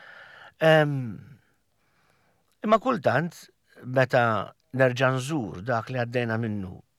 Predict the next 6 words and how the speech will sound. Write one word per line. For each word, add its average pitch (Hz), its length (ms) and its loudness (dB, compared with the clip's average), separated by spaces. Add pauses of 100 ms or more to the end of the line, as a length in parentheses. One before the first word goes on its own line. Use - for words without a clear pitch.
(120)
kollettivament 123 720 -4
il-grupp 113 360 -12
tagħna, 107 280 -8 (1120)
ngħid 185 380 0 (500)
le, 156 160 2 (800)
x'aktarx 143 880 -2